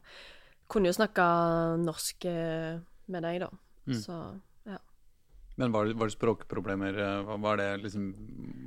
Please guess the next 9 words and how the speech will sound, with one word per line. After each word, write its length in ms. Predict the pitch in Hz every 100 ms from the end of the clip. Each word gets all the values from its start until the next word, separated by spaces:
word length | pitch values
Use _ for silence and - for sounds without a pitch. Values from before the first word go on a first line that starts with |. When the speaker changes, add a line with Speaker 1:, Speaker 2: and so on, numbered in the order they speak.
| 123 -
Speaker 2:
ekte, 360 | 113 - - 160
eller 160 | 180
snakket 340 | 175 180 - 120
folk 180 | 117
engelsk 300 | 101 101 101
stort 60 | 202
Speaker 1:
Nei, 380 | 190 185 185 190
Speaker 2:
sett, 40 |
da? 160 | 202